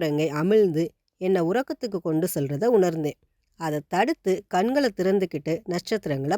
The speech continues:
பார்த்தேன். நட்சத்திரங்கள் வெவ்வேறு கூட்டமா பிரிஞ்சு உருவங்களா மாறுற தருணத்துல மலைச்சிகரங்களை நோக்கினேன். அப்ப என்னையும் அறியாம என்னோட கவனம் குருதேவரோட சுவாச ஒளியில மீண்டும் லயிக்க ஆரம்பிச்சப்ப எழுந்து உட்கார்ந்தேன்.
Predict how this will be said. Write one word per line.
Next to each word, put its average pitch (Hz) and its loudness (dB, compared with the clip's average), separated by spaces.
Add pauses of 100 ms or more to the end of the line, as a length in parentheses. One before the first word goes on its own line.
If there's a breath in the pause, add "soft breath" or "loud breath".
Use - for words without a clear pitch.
பார்த்தேன். 151 -4 (280)
நட்சத்திரங்கள் 202 0 (160)
வெவ்வேறு 233 0
கூட்டமா 214 0 (160)
பிரிஞ்சு 160 2 (160)
உருவங்களா 254 2
மாறுற 156 2
தருணத்துல 165 0 (320)
மலைச்சிகரங்களை 175 0
நோக்கினேன். 151 -2 (340)
அப்ப 180 -8
என்னையும் 233 2
அறியாம 175 2 (400)
என்னோட 175 2
கவனம் 180 2 (140)
குருதேவரோட 240 2
சுவாச 175 -2
ஒளியில 170 2
மீண்டும் 208 2
லயிக்க 190 2
ஆரம்பிச்சப்ப 165 0
எழுந்து 190 4
உட்கார்ந்தேன். 147 -2